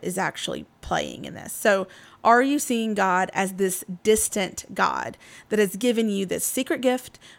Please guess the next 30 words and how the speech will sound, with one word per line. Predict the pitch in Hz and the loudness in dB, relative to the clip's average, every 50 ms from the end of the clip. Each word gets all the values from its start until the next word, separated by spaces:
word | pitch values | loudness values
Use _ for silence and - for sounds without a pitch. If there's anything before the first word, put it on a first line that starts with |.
| _ _ | _ _
but | 208 190 | -2 -2
he | 190 185 | -2 -2
won't | 180 190 196 220 226 - | 0 2 2 2 0 0
tell | - 240 262 262 | 0 2 4 4
you | 262 254 | 4 2
anything | 247 247 254 269 269 285 | 2 0 0 0 0 2
about | 254 240 220 208 208 | 2 4 4 4 2
it? | 202 202 - - - - - _ _ _ - | 0 0 -2 -4 -10 -20 -20 _ _ _ -4
And | 202 202 | -2 0
he's | 202 196 | 0 0
just | 202 202 190 - | 0 0 0 0
sitting | - - - - 359 - - 233 220 | 0 0 0 0 0 0 0 -2 -2
up | 208 202 - | -4 -4 -2
there | - 202 190 190 196 196 196 190 180 | 0 2 2 4 4 2 2 2 0
watching | 185 185 190 208 214 262 302 - - - 220 202 196 | -2 -4 -2 0 0 0 0 0 -2 -2 -2 -2 -2
you | 190 185 170 190 | -4 -4 -4 -4
to | 185 196 | -4 -4
see | 190 - - - 262 262 269 262 | -4 -4 -4 -2 0 0 2 0
if | 254 - | 0 0
you're | 233 220 220 220 220 214 - - - - - - _ _ | 0 0 0 2 0 -2 -4 -10 -20 -20 -20 -20 _ _
ever | - 277 302 330 339 320 | -2 0 2 2 2 2
gonna | 311 302 294 285 | 2 2 2 0
kinda | 277 - 294 277 269 254 | 0 -2 -2 -2 0 0
stumble | - - - - - 247 254 240 240 214 202 185 | -2 -2 -4 0 0 2 2 4 4 4 4 2
upon | 180 - - 196 170 - | 0 0 -2 -4 -4 -2
it | - - | -2 -4
or | 202 | -2
you're | 202 220 226 | -2 -2 -2
gonna | 262 262 277 269 | 0 0 0 0
be | 262 254 240 226 | 0 -2 -2 -4